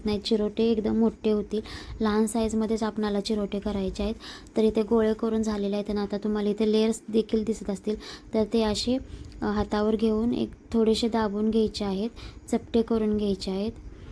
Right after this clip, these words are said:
आणि आता आपण गोळे लाटायला घेऊया. तर हलक्या हाताने लाटून घ्यायचं आहे, एकदम जोरात लाटायचं नाही आणि एकदम असे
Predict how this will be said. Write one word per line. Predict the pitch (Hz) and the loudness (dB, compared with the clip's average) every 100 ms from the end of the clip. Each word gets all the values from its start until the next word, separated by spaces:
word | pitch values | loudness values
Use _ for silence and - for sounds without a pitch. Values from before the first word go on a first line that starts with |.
| - - | -14 -6
आणि | 202 202 | -2 0
आता | 202 202 | 0 -2
आपण | 196 214 214 | -2 0 0
गोळे | 208 208 208 | 2 0 0
लाटायला | 202 196 190 196 | -2 -2 0 0
घेऊया. | 202 196 202 | 0 -2 0
तर | |
हलक्या | 220 247 226 240 | 2 4 4 2
हाताने | 247 240 240 240 | 0 2 2 4
लाटून | 233 226 214 | 2 2 0
घ्यायचं | 214 208 202 208 | 0 -2 -4 -4
आहे, | 202 | -4
एकदम | 202 220 220 | -2 0 0
जोरात | 220 214 208 | 0 0 -2
लाटायचं | 220 214 202 202 202 | -2 -2 0 -2 -2
नाही | 202 220 - - - - - | -4 -4 -12 -12 -12 -12 -6
आणि | 202 202 214 | -2 0 0
एकदम | 202 196 254 269 - - - - - - - - - - - | -2 0 -2 -2 -14 -20 -20 -18 -16 -16 -14 -14 -14 -18 -2
असे | 202 202 220 | 0 2 2